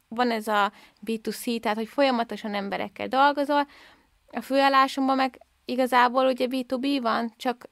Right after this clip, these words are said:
nagy vállalatokkal dolgozunk együtt, és így hiányzott egy kicsit az a, az, az ügyfélkapcsolat. És akkor hát így jött. Elég, elég sokáig tartott, mert tavaly márciusban adtam be a V K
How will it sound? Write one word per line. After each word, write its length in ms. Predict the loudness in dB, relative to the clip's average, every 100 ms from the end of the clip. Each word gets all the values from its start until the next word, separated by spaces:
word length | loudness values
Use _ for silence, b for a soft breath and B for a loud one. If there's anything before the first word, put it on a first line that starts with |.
| _
nagy 320 | 2 2 4
vállalatokkal 680 | 0 0 -2 -6 -8 -6 -2
dolgozunk 520 | 0 0 -2 -4 -4
együtt, 260 | -4 -4
és 100 | -4
így 120 | -6 -2
hiányzott 600 | -2 0 -2 -6 -10 -12
egy 80 |
kicsit 300 | -12 -14 -10
az 100 | -4
a, 200 | -2 -2 -4 B B B
az, 160 | -2
az 60 | 0
ügyfélkapcsolat. 1160 | -2 0 -4 -4 -6 -10 _ -6 -4 -4 -8 -20 b b b b b b b _ _
És 160 | -10 -10
akkor 280 | -8 -8
hát 220 | -6 -8 -6
így 260 | -6 -6
jött. 360 | -6 -6 -8 -6
Elég, 320 | -2 -2 -4 -16 B -8
elég 240 | -2 0 0
sokáig 440 | -2 0 0 -2
tartott, 640 | 0 2 2 0 0 -2 -6
mert 320 | -4 -4 -4
tavaly 300 | -2 0 0
márciusban 640 | 0 0 -2 -8 -6 -6
adtam 340 | -6 -6 -8 -4
be 80 | -4
a 80 |
V 60 | -4
K 60 | -6